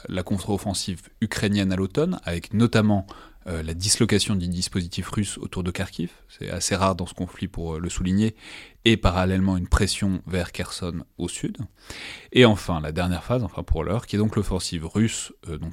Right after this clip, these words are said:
on vit probablement les derniers soubresauts, euh, avec la chute de Bakhmout il y a quelques jours,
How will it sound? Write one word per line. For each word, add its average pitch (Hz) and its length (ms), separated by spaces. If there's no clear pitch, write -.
on 87 60
vit 90 160
probablement 92 500
les 87 120
derniers 85 280
soubresauts, 90 680
euh, 50 80
avec 90 200
la 90 80
chute 87 200
de 85 80
Bakhmout 87 440
il 95 40
y - 20
a 90 40
quelques 98 280
jours, 156 360